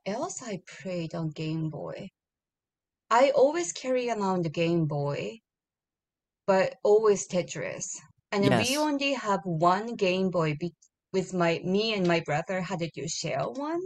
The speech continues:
Speaker 2: Oh, really?
Speaker 1: And he always the one that had <laughs> play first.
Speaker 2: Yes,
Speaker 1: So
Speaker 2: of
Speaker 1: I
Speaker 2: course.
Speaker 1: could only play when he's not want to.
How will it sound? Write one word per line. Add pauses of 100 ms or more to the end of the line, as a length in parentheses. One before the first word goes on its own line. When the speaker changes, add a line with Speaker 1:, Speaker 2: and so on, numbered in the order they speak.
(140)
Speaker 2:
Oh,
really?
Speaker 1:
And
he
always
the
one
that
had (600)
<laughs>
play
first. (120)
Speaker 2:
Yes,
Speaker 1:
So
Speaker 2:
of
Speaker 1:
I
Speaker 2:
course.
Speaker 1:
could (100)
only (100)
play
when
he's
not (680)
want
to.